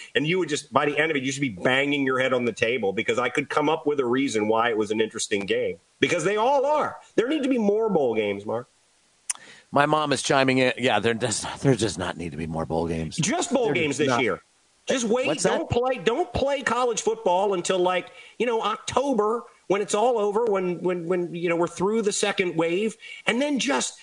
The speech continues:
Speaker 1: just give them names and play nothing but bowl games. The Magnolia Bowl today, it's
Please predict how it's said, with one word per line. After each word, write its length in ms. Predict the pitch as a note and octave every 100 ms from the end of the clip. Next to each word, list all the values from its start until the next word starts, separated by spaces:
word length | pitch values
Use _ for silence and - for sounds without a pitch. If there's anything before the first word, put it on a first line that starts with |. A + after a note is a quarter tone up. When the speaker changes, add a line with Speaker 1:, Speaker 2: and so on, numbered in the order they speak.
| -
Speaker 1:
just 260 | C#4+ C4+ E3+
give 240 | A#3 G#3
them 320 | G3+ G#3+ G3
names 560 | F#3+ G3 A3+ G3 A#2+ A#2+
and 120 | D#3
play 200 | - G#3+
nothing 300 | G#3+ A3 A3+
but 100 | F#3
bowl 400 | D3+ E3+ G3 G3+
games. 220 | D#3+ C3+ A#2+
The 80 |
Magnolia 720 | F#3 G#3 F#3 G#3 B3 C4 B3 G#3
Bowl 440 | F3 G3+ F#3+ F#3
today, 480 | F#3+ F3 G#3+ G3+ F3+
it's 180 | D#3+